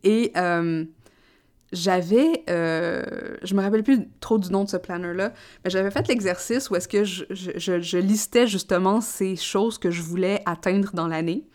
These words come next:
Puis il y en avait un qui était central dans un cercle au milieu. Et,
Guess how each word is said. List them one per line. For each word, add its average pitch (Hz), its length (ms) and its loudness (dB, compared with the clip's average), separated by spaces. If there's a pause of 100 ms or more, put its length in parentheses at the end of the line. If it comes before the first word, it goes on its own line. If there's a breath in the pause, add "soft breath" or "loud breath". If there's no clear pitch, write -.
(460 loud breath)
Puis - 80 -8
il 196 40 6
y - 20 4
en 180 60 4
avait 180 200 2
un 214 180 4
qui 349 140 2
était 190 180 0
central 196 680 -4
dans 175 220 -2
un 160 80 -2
cercle 202 300 -10
au - 20 -4
milieu. 185 380 -4 (600 loud breath)
Et, - 320 2